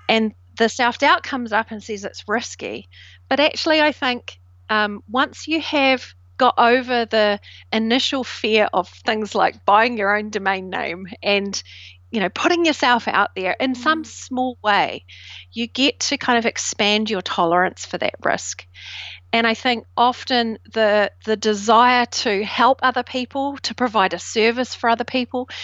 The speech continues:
Speaker 1: to make beautiful things for other people, that desire to be kind of of service, um, is,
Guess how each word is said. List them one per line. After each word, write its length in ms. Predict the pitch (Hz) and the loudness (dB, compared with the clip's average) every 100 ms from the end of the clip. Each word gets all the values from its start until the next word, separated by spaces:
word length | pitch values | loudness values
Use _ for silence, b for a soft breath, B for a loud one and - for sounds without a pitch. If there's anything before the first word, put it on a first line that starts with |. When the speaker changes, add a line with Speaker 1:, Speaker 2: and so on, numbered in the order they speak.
| B B | B B
Speaker 1:
to 120 | - | 0
make 360 | 233 208 - - | 2 2 0 -8
beautiful 400 | 220 214 - 208 | -4 -4 -4 -6
things 440 | - 320 349 311 | 0 0 2 -4
for 160 | - 196 | -2 0
other 180 | 175 165 | 0 -2
people, 500 | - - - - B B B - | -6 -8 -8 -10 B B B 0
that 180 | 262 | 0
desire 560 | 294 269 254 254 247 226 | 2 0 4 6 6 2
to 160 | - 208 | -2 -10
be 320 | - 214 - _ | -2 -2 -4 _
kind 180 | - 226 | -6 -2
of 100 | 202 - - | -2 -2 4
of 260 | 233 208 - | 4 4 -4
service, 840 | - - 202 185 - - - - - B B B B - | -14 -8 -6 -6 -10 -12 -12 -18 -20 B B B B 0
um, 220 | 208 214 - - | 0 0 -8 -6
is, 200 | 240 233 | -2 -2